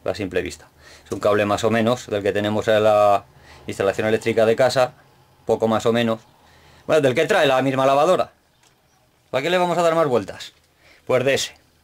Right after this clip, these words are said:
porque como es el motor de la lavadora lo que estamos conectando, pues digo yo que aguantará de sobra. Bueno, pues la cosa es que después de haber experimentado con, con la bombillita, que funcionaba,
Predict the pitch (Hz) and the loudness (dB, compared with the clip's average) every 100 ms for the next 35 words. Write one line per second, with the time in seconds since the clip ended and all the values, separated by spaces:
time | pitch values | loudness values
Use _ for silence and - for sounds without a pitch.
0 | _ - 101 95 95 101 101 113 117 110 | _ -10 -8 -6 -4 0 2 2 0 0
1 | 113 117 113 113 113 123 107 101 95 117 | 0 2 2 4 4 4 2 0 0 -2
2 | 113 123 117 143 151 160 - - _ 104 | 0 -2 -2 0 2 0 -2 -14 _ -8
3 | 98 104 110 104 101 98 95 85 - - | -4 -2 0 0 0 0 0 -2 -10 -20
4 | - - - - 113 110 82 _ - - | -20 -20 -20 -10 -2 -2 -2 _ -16 -14
5 | - _ 139 147 156 180 147 113 90 - | -14 _ 2 2 0 0 2 0 -2 -10
6 | _ _ - - - _ - - - _ | _ _ -20 -20 -20 _ -20 -20 -20 _
7 | - - - - _ - 123 123 117 120 | -20 -20 -20 -20 _ -4 0 0 0 -4
8 | 127 - 170 175 175 160 170 165 160 165 | -2 0 2 4 4 2 0 0 -2 -4
9 | 160 165 110 120 117 117 117 110 98 _ | 0 2 2 2 2 2 0 -6 -12 _
10 | _ _ _ _ _ _ _ _ _ _ | _ _ _ _ _ _ _ _ _ _
11 | _ _ _ _ _ _ _ _ _ _ | _ _ _ _ _ _ _ _ _ _
12 | _ _ _ _ 127 120 120 123 143 185 | _ _ _ _ 2 2 2 0 0 -2
13 | - 170 - - 113 120 117 139 156 139 | 2 2 0 -4 -6 -4 -2 2 2 2
14 | 147 | 0